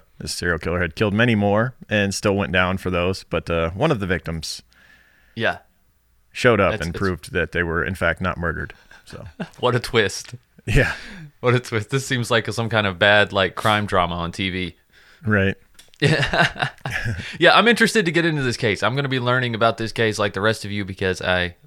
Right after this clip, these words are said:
Speaker 2: was not able to study this week, so this should be interesting. Usually I'm, I'm able to get some good study time in.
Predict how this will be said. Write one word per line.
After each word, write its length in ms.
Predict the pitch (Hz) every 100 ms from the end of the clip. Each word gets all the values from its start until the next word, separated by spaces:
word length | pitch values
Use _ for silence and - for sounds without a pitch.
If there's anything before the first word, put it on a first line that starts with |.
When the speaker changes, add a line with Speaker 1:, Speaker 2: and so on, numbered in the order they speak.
| _
Speaker 2:
was 260 | 92 92 98
not 240 | 113 127
able 220 | 110 98
to 80 | 92
study 280 | - 95 90
this 200 | 90 -
week, 180 | 92 -
so 100 | 104
this 140 | 110
should 100 | 101
be 120 | 110
interesting. 420 | 107 92 87 78 -
Usually 440 | 92 117 107 104 98
I'm, 280 | 92 90 -
I'm 120 | 101
able 180 | 104 101
to 60 |
get 120 | 95 101
some 120 | 101
good 140 | 101
study 280 | - 104 101
time 300 | 98 90 87
in. 180 | 85 85